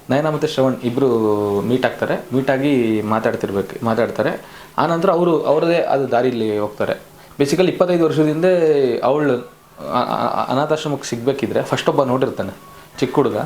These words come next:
ಅವನು ಯಾರಂದ್ರೆ ಶ್ರವಣೇ ಆಗಿರ್ತಾನೆ. ಅದೊಂದು, ಅಂದ್ರೆ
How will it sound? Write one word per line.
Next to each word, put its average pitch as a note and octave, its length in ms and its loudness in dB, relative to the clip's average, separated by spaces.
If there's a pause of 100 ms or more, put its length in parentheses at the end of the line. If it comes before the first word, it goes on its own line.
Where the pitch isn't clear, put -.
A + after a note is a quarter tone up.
(500)
ಅವನು D#3 180 2
ಯಾರಂದ್ರೆ F3+ 380 2
ಶ್ರವಣೇ C#3+ 320 0
ಆಗಿರ್ತಾನೆ. A2 500 -6 (420)
ಅದೊಂದು, D#3 340 4 (1300)
ಅಂದ್ರೆ A#2+ 220 0